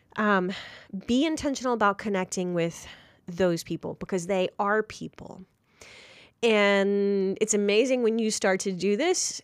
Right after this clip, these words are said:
how much more effective you become at intentionally building relationships in all dimensions of your life. So I love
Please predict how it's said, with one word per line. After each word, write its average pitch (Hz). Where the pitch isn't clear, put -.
how 196
much 196
more 185
effective 269
you 214
become 196
at 202
intentionally 202
building 196
relationships 180
in 170
all 170
dimensions 160
of 170
your 160
life. -
So 185
I 202
love 233